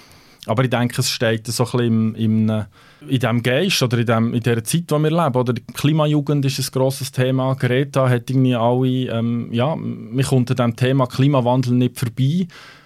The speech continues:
Und ich denke, was auch noch eine wichtige Rolle spielt, ist einfach, dass, dass die Wissenschaft ist viel besser geworden, die, die Modelle, die Prognosen, man weiss viel besser, was auf uns zukommt. Und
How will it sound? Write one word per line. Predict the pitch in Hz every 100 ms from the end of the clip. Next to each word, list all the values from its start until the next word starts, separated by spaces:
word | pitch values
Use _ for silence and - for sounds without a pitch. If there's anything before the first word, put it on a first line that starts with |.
| _ _
Und | - 127
ich |
denke, | 127 120 123 127
was | 120
auch | 127
noch | 139 139
eine | 131
wichtige | 131 - 135 135
Rolle | 127 135
spielt, | - 127 139
ist | 135 117
einfach, | 110 110 -
dass, | 113 - -
dass | 110 - -
die |
Wissenschaft | 117 135 135 135 123
ist | -
viel | - 123 127
besser | 110 135 -
geworden, | 139 131 135 - 135
die, | 120 107
die | 101 110
Modelle, | 107 107 107 120 120
die | 117 110
Prognosen, | - 107 110 113 120 120
man | 117
weiss | 107 107
viel | - 120
besser, | 117 117 123
was | 113 117
auf | 107
uns | 117 -
zukommt. | 117 139 135 123 139 139
Und | 107 -